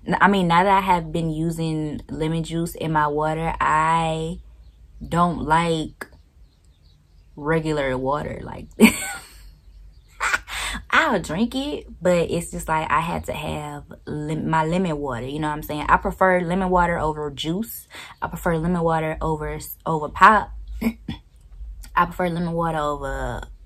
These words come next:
everything I used to drink, like lemon water. And now even Sprite, even when I get a Sprite from somewhere,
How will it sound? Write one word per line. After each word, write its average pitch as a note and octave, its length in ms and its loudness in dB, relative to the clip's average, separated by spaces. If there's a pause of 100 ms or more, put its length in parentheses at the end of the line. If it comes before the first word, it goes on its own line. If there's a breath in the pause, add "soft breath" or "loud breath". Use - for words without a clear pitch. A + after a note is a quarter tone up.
(500)
everything E3 300 2
I D3+ 100 0
used D3+ 200 -8
to C#3 100 -8
drink, C#3 260 -12
like C#3 260 -10 (400 loud breath)
lemon D3+ 340 -2
water. C#3+ 300 -6 (320 loud breath)
And G3 200 4
now G#3+ 500 10
even G#3 380 4
Sprite, E3 640 2
even G3+ 200 4
when G#3+ 120 6
I F#3 120 4
get E3+ 120 -2
a D#3 100 2
Sprite D#3 580 2
from E3+ 220 -2
somewhere, F3+ 680 0